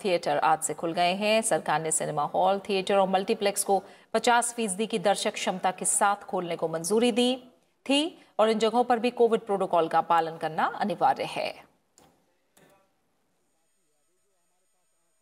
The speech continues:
असम में पोबितोरा वन्यजीव अभयारण्य सात महीने बाद घरेलू और विदेशी पर्यटकों के लिए खोल दिया गया है।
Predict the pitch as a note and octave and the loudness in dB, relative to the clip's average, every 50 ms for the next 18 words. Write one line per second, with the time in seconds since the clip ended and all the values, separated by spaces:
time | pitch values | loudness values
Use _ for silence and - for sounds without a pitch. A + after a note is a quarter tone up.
0 | _ _ - C#4+ C4+ - F4 E4+ E4+ F4 F4 D#4 D4 A#3+ C#4+ D4 D4 D4 D4 D4 | _ _ 0 2 4 4 4 4 2 2 2 2 4 4 4 4 6 6 8 8
1 | C4+ C4 B3 A#3+ C4 G#3+ B3 C4 B3+ - F#3+ F#3 G3+ G#3 G#3 G#3+ A3+ B3 B3 A#3+ | 8 6 4 4 2 0 0 2 2 2 0 0 0 0 2 2 2 2 0 0
2 | - - A3+ A3+ A3+ - A3 G#3+ G#3 G3+ F#3 G3 F#3+ F3+ E3 F3 G3 F#3+ G3 G#3 | 0 2 2 2 2 -2 -4 -6 -4 -2 0 0 0 0 -2 -4 -4 -2 -2 0
3 | G#3+ A#3 A3+ G#3 F3+ F3+ F#3 F3+ - - F3+ - F#3 F3 F3 F3 F3+ - F3+ F3 | 2 2 2 2 0 -2 -4 -4 -4 -4 -2 0 2 2 2 0 -2 -4 -2 0
4 | F#3 E3 D#3 D#3 - G3+ G3+ G#3 G#3 G#3+ G#3 G#3 G3 G3+ G3+ G3 G3+ G#3+ G3+ G3+ | 0 0 0 2 2 2 2 2 4 4 2 2 2 2 2 2 2 0 -4 -8